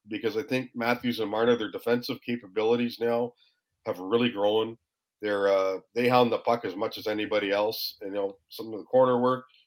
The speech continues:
excuse me, Richie gonna do some of that, I would, I'd imagine, but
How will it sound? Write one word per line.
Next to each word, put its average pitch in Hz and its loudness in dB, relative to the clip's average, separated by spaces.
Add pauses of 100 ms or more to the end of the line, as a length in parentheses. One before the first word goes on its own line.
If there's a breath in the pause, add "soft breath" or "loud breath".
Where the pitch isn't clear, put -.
(640)
excuse 131 -2
me, 117 0
Richie 120 -4
gonna 107 -4
do 110 -6
some 107 -4
of 104 -4
that, 107 2
I 104 -2
would, 101 -2 (160)
I'd 107 -4
imagine, 104 -4
but 95 -2